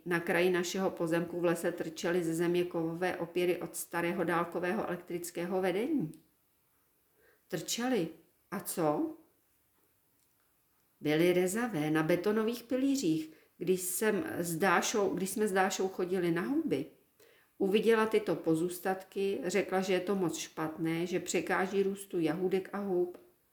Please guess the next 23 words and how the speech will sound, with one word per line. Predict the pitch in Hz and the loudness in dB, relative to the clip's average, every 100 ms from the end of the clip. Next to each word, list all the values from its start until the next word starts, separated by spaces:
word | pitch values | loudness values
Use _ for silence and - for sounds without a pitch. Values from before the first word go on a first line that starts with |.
| _ | _
Potom | - 170 175 175 | -2 0 0 0
řekla: | 185 175 175 170 - - - _ | -2 -2 -2 -4 -10 -20 -20 _
'Musíte | 196 233 233 285 - | -4 -2 0 0 2
je | 277 165 - - | 0 0 -4 -2
rychle, | 190 220 - 226 220 208 - - _ _ - | -2 -2 -4 -2 0 0 -4 -12 _ _ -2
rychle | 208 202 - 196 | 0 0 0 -2
sníst.'“ | - 165 139 - - - _ _ _ _ _ _ _ _ _ _ | -2 -4 -4 -6 -14 -18 _ _ _ _ _ _ _ _ _ _
„A | 170 | -14
co?“ | 165 - 139 160 349 - - _ _ _ _ _ _ _ _ _ _ - | -12 -8 -4 -2 -2 -4 -18 _ _ _ _ _ _ _ _ _ _ -6
„Za | 220 370 | 2 4
dva | 302 175 | 4 4
dny | 160 214 | 6 4
tyto | 220 220 208 | 4 4 4
rezavé | 180 180 208 208 196 | 4 4 4 4 2
pozůstatky | 160 160 185 - 190 - 165 | 0 -4 -4 -4 -4 -4 -4
a | - | -2
betonové | 160 160 202 196 196 160 | -2 0 2 2 2 2
pilíře | 165 170 196 196 175 | 2 2 2 0 0
nebyly. | 160 156 160 143 - _ _ _ - | 0 2 0 -2 -6 _ _ _ -10
Zůstala | 175 180 - 202 | -8 -6 -2 0
jen | 208 202 185 | 2 2 0
pustá | 202 202 - 170 151 | -2 -4 -4 -2 -2
zem, | 151 156 156 165 | 0 0 2 0